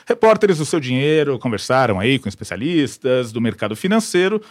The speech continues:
pra saber exatamente quais as melhores escolhas para a sua carteira nos próximos seis meses deste ano. Guia cem por cento gratuito, o link pra download está na descrição deste episódio. Se você está nos escutando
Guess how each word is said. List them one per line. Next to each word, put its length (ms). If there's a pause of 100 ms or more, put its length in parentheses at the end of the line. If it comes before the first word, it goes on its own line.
(200)
pra 220
saber 380
exatamente 560
quais 500
as 100
melhores 460
escolhas 600
para 340
a 40
sua 260
carteira 760 (240)
nos 260
próximos 580
seis 380
meses 520
deste 500
ano. 320 (400)
Guia 220
cem 200
por 140
cento 220
gratuito, 720
o 120
link 400
pra 280
download 520
está 280
na 80
descrição 720
deste 400
episódio. 720 (240)
Se 100
você 300
está 320
nos 160
escutando 720